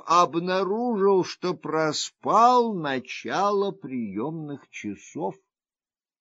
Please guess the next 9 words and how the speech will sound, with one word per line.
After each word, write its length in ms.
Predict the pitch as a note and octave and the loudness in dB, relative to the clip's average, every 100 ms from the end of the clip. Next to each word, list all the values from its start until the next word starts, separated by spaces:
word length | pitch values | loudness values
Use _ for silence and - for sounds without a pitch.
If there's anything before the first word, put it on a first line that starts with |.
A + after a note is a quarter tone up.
| - | 2
Он 320 | D3 D#3+ G2+ | 4 4 0
поспешно 960 | - G2 F2 - - A2 G#2 - F2 E2 | -8 -12 -12 -16 -8 -6 -6 -8 -12 -10
позавтракал 1200 | F#2 E2+ D#2+ C3+ F3+ D3 F#3+ F3+ D3+ G3 F#3+ D3 | -8 -8 0 2 2 0 -4 -6 -2 0 0 -2
и 300 | G#3+ A3 G3+ | -2 -2 0
немедленно 1500 | F3+ D#3+ C#3+ B2 B2 C#3+ F#3 G#3+ E3+ F#3+ G3 F#3 E3+ D3+ | -2 -2 -2 0 2 4 2 0 -4 -6 -6 -4 -4 -4
прошел 680 | - A#2+ A2 G2 G#2+ C#3 E3 | -4 -6 -6 -6 -2 0 0
в 80 | C3 | -4
свой 400 | - G2 B2 C3 | -14 -6 -4 -4
кабинет. 720 | - A2+ F2 F#2 F2+ C3 E3 | -6 -8 -6 -8 -8 -10 -10